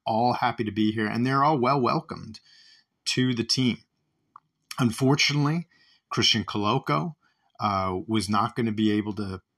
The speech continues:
partake in everything, um, in the training camp, was not gonna be able to play in the preseason game, the, the opening preseason game. You might see him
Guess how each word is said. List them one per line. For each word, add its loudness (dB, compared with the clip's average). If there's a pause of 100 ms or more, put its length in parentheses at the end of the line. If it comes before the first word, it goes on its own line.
partake -4
in -4
everything, -2 (540)
um, -8 (320)
in 4
the 4
training -2
camp, -6 (400)
was -4
not 0
gonna -2
be 2
able 0
to -6
play -4
in -2
the -6
preseason -2 (540)
game, -2
the, -4
the -10
opening -2
preseason -2
game. 0
You 2
might 0
see 0
him -2